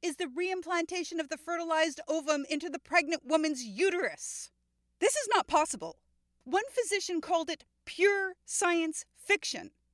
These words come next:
The last time they tried to pass a bill like this in Ohio, the wording said that if the doctor did anything other than attempt to reimplant the ovum when treating an ectopic pregnancy,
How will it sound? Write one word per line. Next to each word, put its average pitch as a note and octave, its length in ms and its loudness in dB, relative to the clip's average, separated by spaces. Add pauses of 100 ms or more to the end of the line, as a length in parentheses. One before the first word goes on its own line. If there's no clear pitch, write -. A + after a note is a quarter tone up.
(120)
The F4 140 0
last F#4+ 320 -2
time F#4+ 200 -2
they F4+ 80 -6
tried D#4 260 -6
to E4+ 40 -12
pass D#4 300 -2
a C4 40 -8
bill C4 220 -2
like A#3+ 200 -4
this B3+ 180 -8
in B3 100 -8
Ohio, G#3+ 520 -4 (100)
the D#4 80 0
wording G#4 260 -2
said E4+ 240 -2
that D#4+ 100 -6
if D4 60 -10
the - 80 -8
doctor B3+ 320 -4
did C4 160 -8
anything B3 460 -6 (280)
other A3 320 4 (220)
than G4 140 2
attempt G4+ 340 -2
to G4 80 -4
reimplant F#4 540 -2
the E4 120 -2
ovum F4+ 300 -2
when C#4 160 -4
treating D4 380 -4
an C#4 80 -4
ectopic - 500 -6
pregnancy, F4+ 480 -2